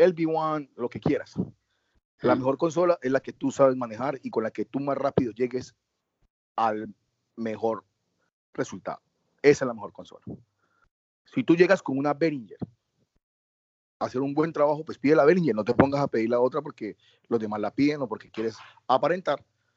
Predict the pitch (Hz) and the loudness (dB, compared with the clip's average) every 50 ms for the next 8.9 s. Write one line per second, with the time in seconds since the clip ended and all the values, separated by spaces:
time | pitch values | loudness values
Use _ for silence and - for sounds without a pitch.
0 | _ _ _ _ _ _ - - 131 - - 113 107 98 98 107 104 117 107 95 | _ _ _ _ _ _ -12 -12 -10 -8 -8 -8 -8 -10 -14 -14 -14 -12 -12 -10
1 | - 95 - - - - - - _ _ _ _ - 143 160 151 147 - 139 120 | -12 -12 -10 -10 -12 -12 -14 -20 _ _ _ _ 6 6 6 6 2 -4 -8 -8
2 | 113 98 98 85 _ _ _ - - 110 - 127 131 127 156 160 - _ _ _ | -8 -8 -10 -12 _ _ _ -20 -16 -6 -2 -2 -2 -2 -4 -10 -10 _ _ _
3 | _ _ _ _ _ _ _ _ - 104 98 - 110 107 123 135 151 143 151 160 | _ _ _ _ _ _ _ _ -10 -8 -4 -4 -4 -2 0 0 0 0 0 -2
4 | 151 160 139 143 117 113 117 113 - _ _ _ _ _ _ _ _ - - 104 | -4 -2 -2 -2 -2 -2 -4 -4 -4 _ _ _ _ _ _ _ _ -10 -4 -2
5 | 104 104 101 113 117 117 113 - 135 131 - _ _ _ _ _ _ _ _ _ | 0 0 0 -2 -4 -4 -2 -4 -6 -6 -6 _ _ _ _ _ _ _ _ _
6 | _ _ _ _ _ _ - - - - - 147 151 - - 262 262 - _ _ | _ _ _ _ _ _ 0 2 2 2 2 0 -2 -4 -6 -10 -10 -12 _ _
7 | - - 117 113 110 110 101 - 107 - 120 120 120 117 120 110 - 113 101 101 | -4 -4 -4 -4 -4 -10 -10 -8 -2 0 0 0 0 -2 -6 -8 -8 -8 -8 -6
8 | 95 98 101 - _ _ _ _ - - 113 - 95 87 78 71 - | -8 -8 -10 -12 _ _ _ _ -12 -12 -10 -10 -10 -12 -12 -14 -16